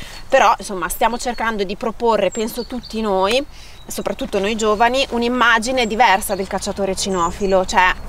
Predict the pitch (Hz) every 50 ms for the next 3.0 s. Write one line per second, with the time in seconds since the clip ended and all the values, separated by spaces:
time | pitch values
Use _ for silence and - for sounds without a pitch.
0 | - - - - - 208 - 226 220 - 285 - 277 269 254 - - - - 269
1 | 269 262 - - 339 311 311 - 220 196 202 214 - - - 226 202 214 - -
2 | 262 214 233 196 185 - 202 185 - 208 196 - 196 170 175 185 208 233 269